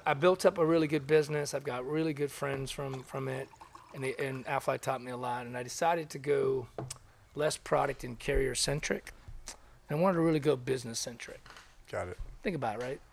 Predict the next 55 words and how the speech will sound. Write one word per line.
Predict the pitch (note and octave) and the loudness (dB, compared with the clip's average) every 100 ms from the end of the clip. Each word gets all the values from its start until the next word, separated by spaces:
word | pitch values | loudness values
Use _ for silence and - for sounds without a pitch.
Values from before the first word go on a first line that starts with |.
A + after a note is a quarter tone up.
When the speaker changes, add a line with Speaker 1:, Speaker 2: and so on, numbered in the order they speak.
| - - - - | -20 -20 -18 2
Speaker 1:
Every | F3 A3+ G#3+ | 2 4 2
small, | - - E3 E3+ E3 D#3+ | 0 4 6 6 6 2
medium, | D#3 D#3+ D#3+ D#3+ D#3 | 0 -2 0 -2 -4
even | D3+ D3 | -4 -4
large | C3+ C#3 C3+ | -2 -2 -2
size | D3+ C3+ | -4 -4
business, | B2 C#3 B2+ C3 C3 - | -4 -6 -4 -8 -8 -6
mom | C3+ C3 | -4 -6
and | B2+ | -6
pop, | C3+ C3 B2+ - - - - - | -4 -4 -4 -10 -16 -16 -18 -18
I | - - | -18 -6
mean, | D#3 | -2
they're | F3+ | -2
challenged | - C#3+ C3+ B2+ | 2 2 2 -4
in | A#2 A#2 - | -8 -8 -6
every | C3+ B2+ | -4 -4
single | A#2+ - B2 A#2 | -4 -4 -4 -4
way. | G#2+ G#2+ - - - - | -6 -8 -12 -18 -20 -2
Speaker 2:
Yep. | G#2+ - - - - | -2 -2 -10 -20 -16
Speaker 1:
Okay, | - C3 | -6 -4
so | D3 | 0
this | F#3 | 0
is | F3+ | 6
how | F#3 | 8
I | D#3 | 8
kinda | - D3+ B2+ | 6 0 0
arrived | A#2 A#2+ B2+ C#3 | -2 0 -2 -2
to | D#3 | -4
this, | D3+ D#3 - - - - - - | -2 -4 -6 -12 -20 -20 -8 2
but | |
they're | D3+ F#3+ | 4 6
challenged | - E3+ D3 | 6 6 4
in | C#3+ | 2
every | C3+ B2+ | 0 0
way. | A#2+ A2 | -2 -2
Think | - D3+ | 2 2
about | B2+ A#2 | 4 2
it. | |
There's | B2+ C3+ | 0 0
a | C3+ | 2
new | C#3 D#3 | 2 4
mandate | D3+ D3 C#3+ D3 - | 4 4 4 4 2
for | C#3 | -2
minimum | C#3 C#3 C3+ C3+ | -2 -2 -4 -2
wage | C3+ C3 B2 | 0 0 -2
increase, | A#2 - A2+ - | -6 -6 -8 -4
right? | B2+ C3 | -4 0
You | |
got | C3+ | -2
a | C3 | -2
mandate | C3 C#3 C3+ C#3 C3+ | -2 -2 0 -2 -2
in | |
taxes. | C3 C#3 A2 - A2 | -2 0 0 -4 -8
You | C3 | -4
got, | C3 B2+ B2+ | -2 -2 -6